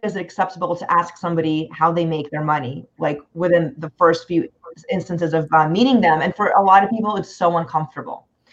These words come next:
right? So you're, you're literally invoking an awkward feeling in somebody, and that's not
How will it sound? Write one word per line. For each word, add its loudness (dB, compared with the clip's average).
right? 2
So -4
you're, 2
you're 0
literally 4
invoking 2
an -2
awkward 0
feeling -2
in -2
somebody, -4
and 0
that's 4
not 6